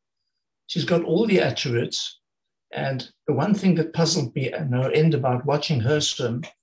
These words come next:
is that she never seems to breathe. And when she does, it seems to be very easy. And that became very e-, uh, easy for me to understand later when I found out that she's a professional flautist. But if you have the privilege of watching her, she has the attributes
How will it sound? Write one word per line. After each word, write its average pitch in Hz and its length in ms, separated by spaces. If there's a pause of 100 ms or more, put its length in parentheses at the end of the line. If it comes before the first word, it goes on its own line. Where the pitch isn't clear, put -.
(260)
is 151 180
that - 80
she 151 140
never 170 200
seems 185 380
to 135 80
breathe. 113 340
And 131 140
when 147 120
she 120 200
does, 143 320
it - 120
seems 147 280
to 143 100
be 127 60
very 123 260
easy. 120 460 (760)
And 135 100
that 165 200
became 147 400
very 143 180
e-, 165 400
uh, 143 160 (100)
easy 143 320
for 135 120
me 156 220
to 160 140
understand 117 580
later 139 280
when 131 140
I 131 100
found 123 280
out 113 160
that 120 100
she's - 260
a - 40
professional 139 540
flautist. - 680 (680)
But 127 140
if 127 120
you 135 100
have 156 200
the 151 80
privilege 175 400
of 127 140
watching 170 400
her, 170 320 (300)
she - 200
has 127 240
the 156 140
attributes 135 720